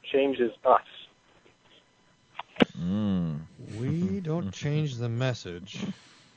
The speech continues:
Speaker 3: the message changes us." Hey, that actually might be right. Was that a church sign?
Speaker 2: Uh, yeah. Mm-hmm.
Speaker 3: Yeah. Hmm. I think that's, I think that's right.
Speaker 2: Really?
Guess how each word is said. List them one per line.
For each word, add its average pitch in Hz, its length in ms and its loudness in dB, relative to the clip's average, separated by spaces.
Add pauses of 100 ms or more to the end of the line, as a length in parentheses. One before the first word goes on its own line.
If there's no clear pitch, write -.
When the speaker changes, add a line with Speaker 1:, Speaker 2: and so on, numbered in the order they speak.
(180)
Speaker 3:
the 113 80 -6
message 117 680 -2
changes 104 640 -6
us." 104 480 -10 (680)
Hey, 214 100 -2
that 285 220 -2
actually 165 340 -2
might 113 180 -2
be 95 120 -4
right. 107 400 -2
Was 117 120 -4
that 170 120 4
a 160 40 0
church 165 300 -2
sign? 311 220 -10 (840)
Speaker 2:
Uh, 95 180 -8
yeah. 95 200 -4 (220)
Mm-hmm. 107 160 -4 (400)
Speaker 3:
Yeah. - 60 -16 (880)
Hmm. 185 40 -6 (1500)
I 117 40 -12
think 202 220 -6
that's, 170 200 -4 (100)
I 139 120 -6
think 277 160 -10
that's - 220 -12
right. 110 180 -4 (600)
Speaker 2:
Really? 110 420 0